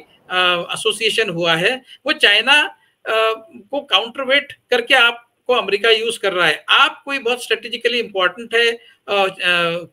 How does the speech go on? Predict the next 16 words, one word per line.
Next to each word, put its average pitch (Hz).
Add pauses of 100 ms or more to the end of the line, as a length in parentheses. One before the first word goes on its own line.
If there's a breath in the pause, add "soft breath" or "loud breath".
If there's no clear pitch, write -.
(280)
खुद -
के 294
level 233
पर 220
ऐसा 220
नहीं 208
है। 170
चाइना, 214
अमेरिका 190
के 262
लिए 254
आप 240
स्ट्रेटेजिकली 220
important 196
nation 175
है, 180